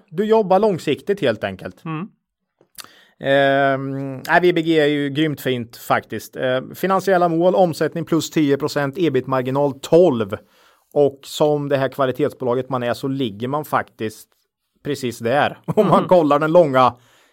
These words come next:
Speaker 1: historik, liksom om man går tillbaks tio, femton år sådär.
Speaker 2: Mm.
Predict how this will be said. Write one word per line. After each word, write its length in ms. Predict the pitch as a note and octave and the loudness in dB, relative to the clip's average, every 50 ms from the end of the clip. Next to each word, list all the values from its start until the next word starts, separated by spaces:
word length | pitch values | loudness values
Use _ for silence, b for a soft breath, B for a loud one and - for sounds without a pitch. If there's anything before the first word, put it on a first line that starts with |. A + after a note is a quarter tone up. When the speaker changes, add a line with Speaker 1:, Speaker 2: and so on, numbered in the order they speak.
| b _ | b _
Speaker 1:
historik, 500 | - D3+ C#3 - E3+ D3 C#3 B2+ A2 - | -4 -4 -2 0 0 2 2 0 0 -2
liksom 300 | F3 D3+ C#3 C3+ C#3+ C#3 | -4 -4 -4 -2 -4 -6
om 60 | C3+ C3+ | -4 -4
man 100 | C#3 B2+ | -2 -4
går 60 | B2+ | -2
tillbaks 380 | B2+ C3+ C3+ C#3 C#3+ C3+ C#3 | -2 0 2 2 2 2 0
tio, 240 | - - C#3+ A#2+ A#2+ | -4 -6 -4 -4 -4
femton 500 | A2+ - C3 A#2 G#2 - A#2 A2+ A2 F#2+ - | -4 -4 -4 -4 -6 -8 -8 -8 -8 -8 -6
år 180 | - B2+ A#2 G2+ | -4 -2 -2 -2
sådär. 340 | - A#2+ A2 G2 F#2 F2 _ | -2 -4 -4 -4 -4 -6 _
Speaker 2:
Mm. 240 | - D#3 D3+ B2+ A2 | -10 -10 -8 -8 -10